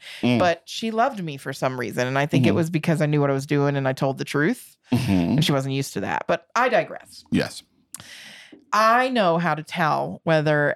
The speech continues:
Speaker 2: a nonprofit is a healthy place to work or not.
Speaker 1: Okay, tell me.
Speaker 2: And not healthy like they serve, you know, smoothies in the break room.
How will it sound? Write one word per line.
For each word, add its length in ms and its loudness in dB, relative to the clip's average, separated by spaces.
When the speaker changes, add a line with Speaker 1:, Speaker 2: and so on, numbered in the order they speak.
Speaker 2:
a 560 0
nonprofit 680 -2
is 140 -6
a 40 -2
healthy 320 -2
place 280 -6
to 100 -4
work 220 -4
or 60 -4
not. 340 -8
Speaker 1:
Okay, 200 0
tell 140 -2
me. 120 -10
Speaker 2:
And 100 -2
not 160 -2
healthy 320 -2
like 220 -2
they 120 -4
serve, 580 -2
you 100 2
know, 100 2
smoothies 600 0
in 80 -6
the 60 -4
break 320 -2
room. 320 -12